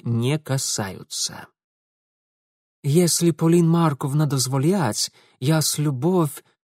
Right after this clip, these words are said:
с удовольствием познакомить ваш кузин с альвийской поэзией»,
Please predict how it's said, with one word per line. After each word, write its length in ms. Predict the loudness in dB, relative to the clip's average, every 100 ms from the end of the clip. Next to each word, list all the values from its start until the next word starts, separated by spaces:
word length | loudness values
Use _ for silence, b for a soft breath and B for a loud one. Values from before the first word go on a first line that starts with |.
| -12
с 160 | -4 2
удовольствием 800 | 4 4 2 2 0 0 0
познакомить 880 | 2 -2 0 0 0 2 2 0 0
ваш 320 | 0 0 -2
кузин 640 | -6 -6 -2 2 2 2 0 B
с 160 | -8 -2
альвийской 600 | 0 0 0 0 0 -2
поэзией», 960 | 0 0 2 0 0 -2 -6 -6 -12